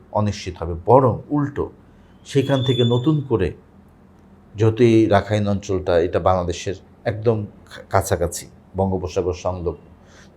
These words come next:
নতুন করে আরও বেশি লোক চলে আসে কি না, মানে নদী পার হয়ে, নাফ নদী পার হয়ে বাংলাদেশের ভিতরে, এটা নিয়েই বরঞ্চ শঙ্কা আছে। এই জন্য আমি বলবো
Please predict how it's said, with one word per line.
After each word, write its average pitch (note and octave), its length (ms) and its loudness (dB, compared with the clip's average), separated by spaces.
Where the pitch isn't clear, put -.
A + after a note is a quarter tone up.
নতুন E3 260 6
করে C#3+ 240 8
আরও A2+ 240 8
বেশি C3+ 280 2
লোক G#2 280 2
চলে C3 260 10
আসে - 240 6
কি - 140 -4
না, D#2+ 220 -4
মানে E2+ 340 -2
নদী A2 200 4
পার F#2+ 300 6
হয়ে, F#2 160 0
নাফ F2 300 -2
নদী F2 120 -8
পার F2 260 0
হয়ে E2 240 -6
বাংলাদেশের G2 540 2
ভিতরে, F#2 480 -4
এটা C3+ 220 2
নিয়েই B2+ 200 -2
বরঞ্চ F#2 320 0
শঙ্কা D#2+ 460 -4
আছে। - 240 -12
এই G2+ 140 -2
জন্য A#2+ 240 0
আমি A2+ 180 -2
বলবো F2+ 480 -4